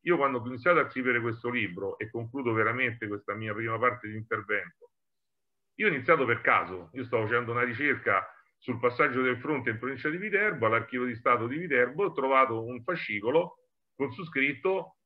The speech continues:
eh, "Donne violentate dai marocchini in provincia di Viterbo". Ho aperto questo fascicolo e lì si, è uscito il vaso di Pandora,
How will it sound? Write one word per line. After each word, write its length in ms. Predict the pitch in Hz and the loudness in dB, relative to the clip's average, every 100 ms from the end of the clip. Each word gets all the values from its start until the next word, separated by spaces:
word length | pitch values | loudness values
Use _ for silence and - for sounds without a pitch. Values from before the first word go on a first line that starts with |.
| _ | _
eh, 380 | 127 127 120 120 | 4 8 8 6
"Donne 320 | 165 156 131 | 6 6 2
violentate 600 | 123 131 139 127 143 120 | 0 0 0 4 4 4
dai 140 | 117 135 | 0 2
marocchini 560 | 170 190 - 113 113 | 2 0 -4 -4 -2
in 100 | 131 | -4
provincia 340 | 123 110 107 101 | -4 -4 -2 -6
di 80 | |
Viterbo". 360 | 95 87 80 - _ _ _ | -6 -8 -10 -12 _ _ _
Ho 100 | 175 | 0
aperto 360 | 175 143 113 113 | 6 4 4 -4
questo 280 | 123 - 240 | -4 -4 -2
fascicolo 680 | 240 165 107 104 127 135 | 0 -2 -6 -2 -2 0
e 100 | 156 | -2
lì 160 | 160 143 | -2 -6
si, 340 | 120 120 113 | -6 -6 -4
è 100 | - | -2
uscito 340 | 131 117 143 135 | -4 -4 -2 -2
il 80 | |
vaso 260 | 127 135 127 | 2 2 2
di 100 | 123 | -4
Pandora, 580 | 123 139 151 104 87 | -4 0 2 2 0